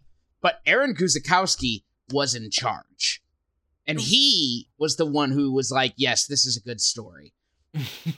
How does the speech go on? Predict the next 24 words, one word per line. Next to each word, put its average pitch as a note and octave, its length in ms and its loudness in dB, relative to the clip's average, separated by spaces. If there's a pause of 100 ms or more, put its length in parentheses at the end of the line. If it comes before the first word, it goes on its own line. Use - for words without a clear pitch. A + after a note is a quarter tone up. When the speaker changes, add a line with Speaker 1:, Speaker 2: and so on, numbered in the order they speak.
(560)
Speaker 1:
And C4+ 120 4
sure, G#3+ 360 4
there F#3+ 140 2
were G#3 140 4
many A3 300 4
executive F#3 520 2
producers F3 560 2
who D#3+ 100 2
were D3 140 4
like, C#3 220 2
"Yes, C3+ 320 4
this C#3 180 -2
is C3+ 140 -2
a C3 80 -6
good A#2+ 200 -6
story," A2+ 680 0 (180)
or F3+ 160 2
were F3 140 2
like, D3+ 240 2
"Yes, C#3+ 260 2
this - 180 -4
would A#2+ 160 -8
make A#2 220 -6
money." A2+ 380 -6